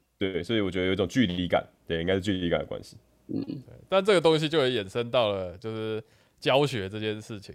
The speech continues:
Speaker 3: 就如果我们可能三个人没有玩过，然后冠廷玩过，然后我们一起到B G A开个游戏，他要做一个即时教学也没有很方便。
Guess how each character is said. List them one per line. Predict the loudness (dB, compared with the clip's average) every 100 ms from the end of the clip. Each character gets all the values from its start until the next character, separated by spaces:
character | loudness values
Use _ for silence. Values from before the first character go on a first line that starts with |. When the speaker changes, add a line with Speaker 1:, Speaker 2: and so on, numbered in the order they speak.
| -6
Speaker 3:
就 | -2 0
如 | 4
果 | 4
我 | 4
们 | 0 -6 -6
可 | -6
能 | -4
三 | 0 2
个 | 2
人 | 2
没 |
有 | 0
玩 | 0 -2
过， | -2
然 | 0
后 | 0
冠 | 0
廷 | -2 -4
玩 | -8
过， | -6 -6 -8 -10
然 | -4
后 | -4
我 | -2
们 | -4 -6
一 | -6
起 | -2
到 | 0
B | 0
G | -4
A |
开 | -2 -2
个 | -2
游 | -6
戏， | -10 -12 -16 _ _
他 | 0 4
要 | 4
做 | 4 0
一 | 0
个 | -2
即 | -6 -12
时 | -12 -4
教 | 0 0
学 | -2 -8 -10 -14 -14
也 | -12 -4
没 | -2
有 | -2
很 | -4 -8
方 | -6 -6 -6
便。 | -8